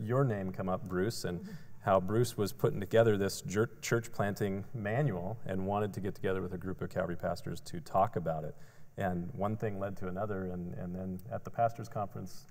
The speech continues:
Speaker 1: two, three years ago now, um, all the, these loose ends started to come together to what it is now. So it's really phenomenal to see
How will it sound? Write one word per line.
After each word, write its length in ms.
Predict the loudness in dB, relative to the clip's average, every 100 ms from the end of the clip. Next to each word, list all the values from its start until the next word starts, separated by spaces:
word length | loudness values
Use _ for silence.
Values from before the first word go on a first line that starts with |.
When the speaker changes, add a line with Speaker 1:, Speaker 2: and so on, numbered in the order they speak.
| -18 -16
Speaker 1:
two, 300 | -8 -4 -4
three 180 | -6 -6
years 180 | -4 -6
ago 140 | -4
now, 240 | -4 -4 -6 -10 -14 -12 -8
um, 320 | 0 0 0 -4 -10 -12 -14 -2
all 300 | 12 12 12
the, 180 | 12 12 2
these 200 | 0 2
loose 300 | 4 4 4
ends 300 | 4 2 0
started 280 | 0 2 0
to 60 |
come 180 | 0 -2
together 440 | -2 -2 -2 -4 -6 -8
to 80 | -6
what 160 | -2 -2
it 80 |
is 200 | -2 -4
now. 280 | -2 -4 -4
So 220 | -6 -6
it's 140 | -6 -2
really 280 | 0 0 -4
phenomenal 640 | -6 -2 0 0 -2 -4
to 120 | -6
see 400 | -8 -4 -4 -4